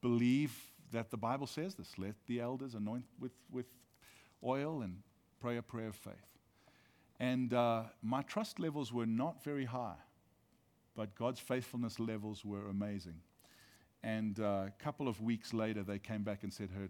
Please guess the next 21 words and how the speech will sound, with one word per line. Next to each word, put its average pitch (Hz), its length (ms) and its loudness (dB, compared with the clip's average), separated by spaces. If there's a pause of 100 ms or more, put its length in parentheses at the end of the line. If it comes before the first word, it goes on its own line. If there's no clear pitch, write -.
(120)
her 98 140 -8
test - 340 -6 (240)
results 104 460 -4
are 92 140 -10
clear. - 280 -4 (1700)
And, 123 280 2
uh, 120 120 8
they 131 160 8
moved 175 300 6
to 139 80 0
Florida 123 680 6 (240)
a 107 60 -8
few, 117 520 4 (100)
uh, 110 60 2
years 107 340 2
after 117 340 2
that. 104 280 -2
But, 113 240 2
uh, 117 180 6
quite 190 300 4
often 165 340 4